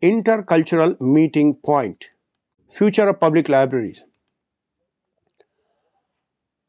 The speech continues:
Public libraries are very valuable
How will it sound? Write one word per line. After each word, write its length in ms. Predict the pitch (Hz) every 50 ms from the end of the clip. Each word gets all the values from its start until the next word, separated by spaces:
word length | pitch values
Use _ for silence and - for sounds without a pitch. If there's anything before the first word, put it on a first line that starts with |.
| _ _ _ _ _ _ _ _ _ _ _ _ _ _ _ _ _ _ _ _ _ _ _ _ _ _ _ _ _ _ _ _ _ _ _ _ -
Public 300 | 151 180 190 247 277 233
libraries 460 | 254 196 202 190 190 208 214 196 185
are 160 | 196 185 175
very 300 | 127 120 165 202 240 262
valuable 720 | 247 226 208 208 190 180 175 175 170 156 160 165 175 -